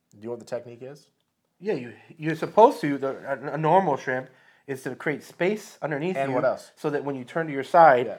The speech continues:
Speaker 2: you can get your knee up
Speaker 1: Yeah.
Speaker 2: and you have the space for your knee
Speaker 1: Distance
Speaker 2: to come up.
Speaker 1: and space.
Speaker 2: Yeah,
Speaker 1: Right,
Speaker 2: but
Speaker 1: in one movement.
Speaker 2: in one movement.
Speaker 1: So I was telling that to the white belt dude. So
Speaker 2: Yeah,
Speaker 1: we
Speaker 2: it's
Speaker 1: were,
Speaker 2: not
Speaker 1: yeah,
Speaker 2: just a warm-up,
Speaker 1: yeah,
Speaker 2: it's a
Speaker 1: we were, we were rolling, and he started asking me some questions. Oh,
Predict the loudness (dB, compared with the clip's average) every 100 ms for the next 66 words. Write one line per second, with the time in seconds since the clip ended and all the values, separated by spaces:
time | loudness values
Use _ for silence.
0 | -12 -12 -10 -10 -10 -8 -6 -4 -4 -4
1 | -4 -4 -6 -8 -10 -10 -10 -12 -10 -10
2 | -6 -2 -2 -2 -8 -10 -10 -8 -8 -4
3 | -2 -2 -2 -2 -2 -2 -4 -4 -4 -8
4 | -10 -18 -10 -2 0 0 -2 -4 -10 -14
5 | 6 10 10 8 4 4 4 0 -2 4
6 | 4 4 0 0 -6 -10 -12 _ -8 -2
7 | 0 0 0 0 -2 -2 -4 -2 0 0
8 | -4 -4 0 0 0 -2 0 -2 -2 -6
9 | -8 -10 -10 -8 -2 0 0 -4 -10 -16
10 | -14 -8 -8 -4 -6